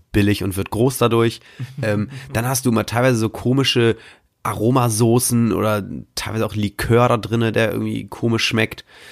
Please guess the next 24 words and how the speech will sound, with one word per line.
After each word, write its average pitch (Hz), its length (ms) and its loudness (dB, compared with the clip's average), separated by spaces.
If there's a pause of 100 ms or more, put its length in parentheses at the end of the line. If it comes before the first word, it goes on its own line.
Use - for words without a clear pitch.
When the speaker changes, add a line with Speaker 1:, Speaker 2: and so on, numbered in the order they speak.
(240)
Speaker 1:
Ähm, 104 360 2 (760)
und 107 380 0
diese 104 160 2
Schokolade, 110 540 2
ne, 107 160 2
so 104 60 0
wenn, 95 140 0
wenn 107 120 2
du - 20 2
einen 87 100 -2
After - 160 0
Eight 113 120 2
Becher 117 160 0
bestellst, 107 360 2
ist - 80 -8
da 104 60 0
halt 98 160 0
ein 98 240 -2
drei 98 160 -2
Jahre 101 220 2
alter 101 240 0
After 104 200 -2
Eight 101 180 -2
drinne, 113 220 4